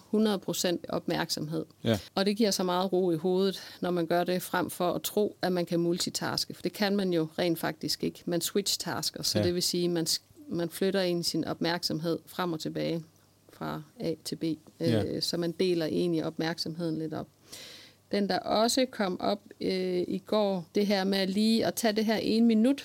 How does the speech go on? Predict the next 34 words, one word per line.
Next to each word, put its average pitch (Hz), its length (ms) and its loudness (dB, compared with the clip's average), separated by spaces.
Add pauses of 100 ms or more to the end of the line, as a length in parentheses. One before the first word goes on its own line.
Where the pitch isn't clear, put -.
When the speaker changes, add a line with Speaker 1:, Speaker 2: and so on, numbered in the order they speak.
Speaker 1:
før 226 240 2
man 190 160 0
går 185 140 0
ind 220 280 2
i 196 380 2
et - 140 -4 (200)
møde. 233 540 6
Nu 208 140 0
i 196 60 0
den 190 180 0
her 190 120 -2
virksomhed, 185 520 -2
der 185 120 -2
har 190 160 -2
de 170 100 -4
mange 170 260 -2
back-to-back-møder, 196 960 -4
så 190 200 0
de 180 120 -4
sidder 226 260 4
hele 214 240 2
tiden, 202 340 2
hvad 180 140 -4
kan 175 80 -4
man 175 60 -6
sige, 175 280 0
i - 120 -2
møder. 185 380 0 (440)
Så - 140 -4
det 233 160 4
her 226 120 2
med 202 180 2
lige 202 480 0
at, 175 180 -2